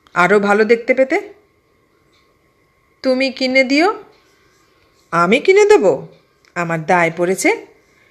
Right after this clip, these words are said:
এমনিতেই তোমার যন্ত্রণায় মিছিমিছি কতখানি হাঁটতে হলো।" "সাপ, সাপ!" ঈষৎ চিৎকার করে উঠল অম্বু।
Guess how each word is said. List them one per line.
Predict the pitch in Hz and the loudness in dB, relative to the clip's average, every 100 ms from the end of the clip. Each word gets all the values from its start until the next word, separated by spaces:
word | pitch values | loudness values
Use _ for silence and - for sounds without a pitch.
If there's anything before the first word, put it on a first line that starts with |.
| _ _ | _ _
এমনিতেই | - 180 185 190 240 233 | -4 -2 0 0 2 2
তোমার | 233 220 226 | 2 2 2
যন্ত্রণায় | 220 220 220 233 240 | 2 0 0 0 0
মিছিমিছি | 226 220 240 233 226 247 | 0 -4 -4 -6 -4 -2
কতখানি | - 208 233 240 247 | 0 2 0 -2 -2
হাঁটতে | 214 180 - 269 | -4 -6 -2 2
হলো।" | 302 294 226 - - _ _ _ _ _ _ _ - _ | 4 2 0 -2 -18 _ _ _ _ _ _ _ -20 _
"সাপ, | - - 370 370 330 | -4 0 4 4 2
সাপ!" | - - 370 330 240 - _ _ _ _ _ _ _ _ | -2 0 4 4 0 -6 _ _ _ _ _ _ _ _
ঈষৎ | 233 247 302 302 | -8 -4 -4 -4
চিৎকার | - 240 - 277 269 | -6 -8 0 0 2
করে | 262 240 | 2 0
উঠল | 220 202 | 0 0
অম্বু। | 196 190 180 175 | 0 -2 -4 -6